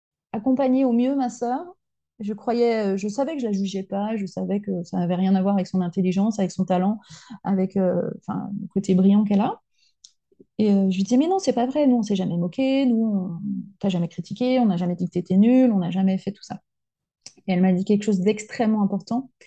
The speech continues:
Elle m'a dit : « Oui, certes, mais à aucun moment, vous avez imaginé que la situation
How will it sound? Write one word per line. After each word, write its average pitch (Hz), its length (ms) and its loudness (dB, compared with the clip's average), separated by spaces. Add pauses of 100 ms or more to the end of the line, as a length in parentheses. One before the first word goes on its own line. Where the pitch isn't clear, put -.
(340)
Elle 214 100 2
m'a 208 100 4
dit : « 196 140 6
Oui, 233 340 2 (760)
certes, - 600 -4 (320)
mais 208 120 2
à 202 120 4
aucun 294 300 -4
moment, 262 420 4 (340)
vous 208 220 -4
avez 202 300 -2
imaginé 247 720 0 (600)
que 233 100 -8
la 196 160 -2
situation 214 640 -4